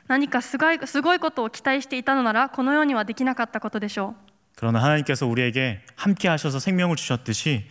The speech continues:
Speaker 2: 우리도 그저 사랑하고 함께하기에 생명을 나누는 것입니다.
Speaker 1: しかし、神様が私たちを愛して共にいてくださったように、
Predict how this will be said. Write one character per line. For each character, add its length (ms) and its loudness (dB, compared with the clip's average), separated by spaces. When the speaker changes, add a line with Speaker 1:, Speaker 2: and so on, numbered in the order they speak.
Speaker 2:
우리도 220 0
그저 180 -2
사랑하고 460 2
함께하기에 680 0
생명을 380 -2
나누는 320 -2
것입니다. 460 -8
Speaker 1:
し 100 -8
か 140 2
し、 180 -4
神 220 0
様 260 2
が 120 0
私 320 -2
た 120 -6
ち 180 -4
を 120 0
愛 220 2
し 100 -14
て 160 -8
共 300 2
に 100 2
い 60 -2
て 100 -4
く 80 -4
だ 80 4
さ 120 -2
っ 100 -6
た 100 2
よ 120 2
う 40 2
に、 220 0